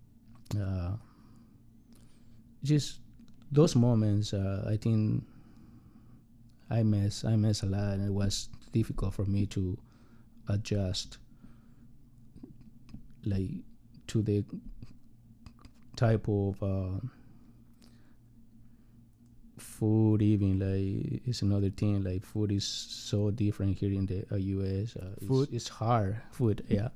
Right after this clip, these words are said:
Speaker 1: It's hard to find a, a good food, like, good restaurant, actually, you know,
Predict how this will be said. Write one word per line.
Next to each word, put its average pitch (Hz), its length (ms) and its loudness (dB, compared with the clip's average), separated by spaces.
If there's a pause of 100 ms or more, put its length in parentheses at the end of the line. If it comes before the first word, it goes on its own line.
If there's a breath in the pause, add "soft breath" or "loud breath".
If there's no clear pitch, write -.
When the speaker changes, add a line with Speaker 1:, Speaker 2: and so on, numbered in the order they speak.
(300 loud breath)
Speaker 1:
It's 117 120 4
hard 117 340 2
to - 60 -10
find 107 400 0
a, 101 180 -2 (120)
a 107 60 -2
good 107 260 -2
food, 110 280 -2
like, 95 240 -4
good 107 260 -2 (480)
restaurant, 92 560 -2
actually, - 420 -8
you 92 80 -4
know, 92 160 -4